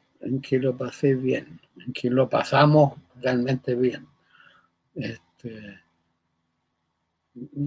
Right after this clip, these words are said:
curioso cómo se juntó un, un grupo de, de,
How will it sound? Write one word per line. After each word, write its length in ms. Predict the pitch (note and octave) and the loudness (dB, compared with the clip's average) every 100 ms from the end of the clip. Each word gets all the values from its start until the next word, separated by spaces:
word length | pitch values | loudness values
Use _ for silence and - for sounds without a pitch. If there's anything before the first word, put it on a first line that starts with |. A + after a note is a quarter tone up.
| D3+ | -4
curioso 640 | - D3+ E3 G3+ - F3+ - _ _ _ _ | 0 2 4 2 2 2 0 _ _ _ _
cómo 240 | - C#3 | 0 4
se 160 | C#3+ D#3 | 6 6
juntó 500 | - C#3 B2+ - D#3+ | 6 2 2 4 4
un, 460 | F3+ F3 E3 D#3+ F3 | 6 2 2 0 0
un 280 | C3 C3 C3 | 2 2 4
grupo 440 | D3+ E3+ E3+ E3 | 6 4 6 6
de, 320 | D3+ D3 C#3 | 6 4 2
de, 440 | B2 B2 B2 B2 | -2 -6 -6 -6